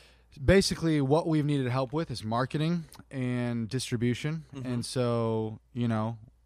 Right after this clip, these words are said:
Speaker 1: you guys were super freaking awesome with, uh, Live in Color. And then we needed your help again with this one. And then we also, um, hit up Tooth and Nail, and they're helping us out. So basically with, with all that stuff, you guys are able to come in and help us,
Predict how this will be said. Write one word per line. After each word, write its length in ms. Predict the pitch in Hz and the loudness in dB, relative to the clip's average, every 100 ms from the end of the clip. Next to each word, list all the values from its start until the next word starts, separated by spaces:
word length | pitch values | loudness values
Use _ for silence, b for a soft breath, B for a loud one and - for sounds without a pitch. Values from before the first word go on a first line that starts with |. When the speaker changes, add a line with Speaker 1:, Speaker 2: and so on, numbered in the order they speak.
| - | -10
Speaker 1:
you 200 | 110 113 | -4 0
guys 240 | 117 110 | 0 -2
were 80 | 98 | -6
super 520 | - - - 123 113 | -10 -8 -6 -4 -6
freaking 300 | - 117 107 | -6 -6 -4
awesome 360 | 104 113 - 123 | -4 -4 -4 -4
with, 340 | 101 - - - | -6 -8 -20 -10
uh, 240 | 104 101 | -6 -4
Live 260 | 107 110 113 | 0 0 0
in 120 | 107 | -4
Color. 400 | - 113 120 139 B B B 120 | -4 -4 -4 -8 B B B -4
And 160 | 120 | -2
then 260 | 120 113 113 | 0 0 0
we 180 | 117 113 | 0 0
needed 260 | 113 107 | -2 -4
your 100 | 110 | -4
help 220 | 110 117 | -6 -6
again 220 | 107 117 110 | -6 -4 -4
with 100 | 104 | -4
this 200 | 120 139 | -6 -4
one. 200 | 135 135 | -4 -4
And 180 | 113 | -4
then 80 | 113 | -4
we 100 | 113 | -2
also, 580 | 113 117 - 120 113 110 b b b - | -2 -2 -4 -4 -4 -6 b b b -10
um, 520 | 113 113 110 107 117 | -6 -4 -4 -6 -6
hit 120 | 107 120 | -6 -6
up 120 | - | -6
Tooth 240 | 123 117 | -8 -4
and 100 | 113 | -4
Nail, 280 | 110 117 127 | -4 -4 -6
and 220 | 123 107 | -6 -4
they're 100 | 110 | -4
helping 280 | 107 117 113 | -4 -4 -6
us 140 | 107 | -4
out. 160 | 120 110 | -4 -4
So 360 | - 117 113 104 B B B - | -2 -2 -2 -4 B B B -2
basically 420 | 139 - 143 127 | -2 0 -2 0
with, 240 | 120 110 _ _ _ | -2 -4 _ _ _
with 120 | 117 135 | -6 -2
all 140 | 127 | 0
that 140 | 120 | 0
stuff, 260 | - 127 110 | -4 -6 -4
you 120 | 113 | -4
guys 260 | 113 110 104 | -2 -2 -2
are 80 | 110 | -2
able 160 | 110 | -2
to 80 | 104 | -6
come 280 | - 113 110 | -6 -4 -2
in 80 | 107 | -2
and 120 | 101 | -4
help 240 | 104 107 | -4 -4
us, 280 | 107 - - | -6 -6 -14